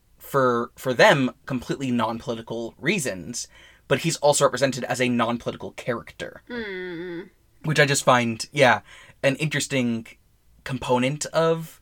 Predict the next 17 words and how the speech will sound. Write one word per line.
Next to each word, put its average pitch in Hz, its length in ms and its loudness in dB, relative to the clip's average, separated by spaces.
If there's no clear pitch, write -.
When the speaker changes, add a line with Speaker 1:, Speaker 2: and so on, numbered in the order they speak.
Speaker 1:
the 139 100 -2
writing 143 300 4
of 160 120 -2
him, 185 340 -2
um, - 60 -2
Speaker 2:
Mm-hmm. 120 360 -2
Speaker 1:
that 113 420 -8
he, 117 480 -6
it, 120 200 -6
it, 127 160 -2
it 131 140 -10
does 151 180 6
make 120 140 -4
sense 98 240 -6
if - 140 -16
you 113 80 -16
can 113 260 -10